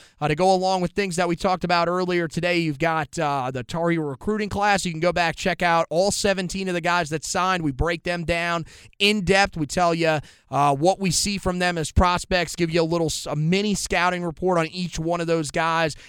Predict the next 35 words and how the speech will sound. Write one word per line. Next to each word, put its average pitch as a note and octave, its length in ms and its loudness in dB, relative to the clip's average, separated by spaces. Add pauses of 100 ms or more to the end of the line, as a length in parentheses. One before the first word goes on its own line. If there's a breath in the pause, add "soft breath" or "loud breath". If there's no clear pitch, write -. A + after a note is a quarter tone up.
It E3 60 0
also E3 260 2
has D#3+ 240 0
all D#3+ 180 2
their F3+ 160 -2
rankings E3+ 440 -4
from E3+ 140 -8
the D#3 80 -2
different D3+ 300 -4
websites, D#3+ 480 -2
everything D#3 360 -6
like D3+ 180 -4
that, D3+ 220 -2
so - 100 -8
you C3+ 60 -12
can D3 80 -10
try D3+ 180 -6
to D3 80 -4
figure D#3 340 -4
out D3 240 0
just F3 440 -4
exactly D#3+ 680 -2
the C#3+ 140 -6
type D#3+ 260 -6
of - 80 -8
talent D3+ 440 -10
that C3 120 -10
Carolina C#3+ 560 -8 (320 loud breath)
is C#3 160 -2
bringing D#3 360 2
in F#3+ 180 -2
in E3+ 80 -2
this D3 180 -4
loaded C3+ 300 -4
class. B2+ 440 -8